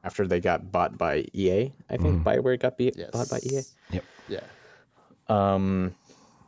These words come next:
Speaker 1: and then the, having the D N A run through, um,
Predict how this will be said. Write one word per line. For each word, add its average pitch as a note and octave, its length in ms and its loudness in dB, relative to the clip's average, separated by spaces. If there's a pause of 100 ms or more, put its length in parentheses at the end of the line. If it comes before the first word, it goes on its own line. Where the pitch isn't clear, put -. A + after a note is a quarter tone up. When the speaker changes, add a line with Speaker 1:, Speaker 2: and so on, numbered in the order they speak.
(280)
Speaker 1:
and G2 300 4
then F2+ 480 2 (320)
the, F#2+ 520 -2
having F#2+ 360 -2
the F#2 80 0
D F#2 220 0
N F2 100 0
A E2+ 320 0 (220)
run F2+ 420 0
through, E2+ 720 -2
um, F2 460 -4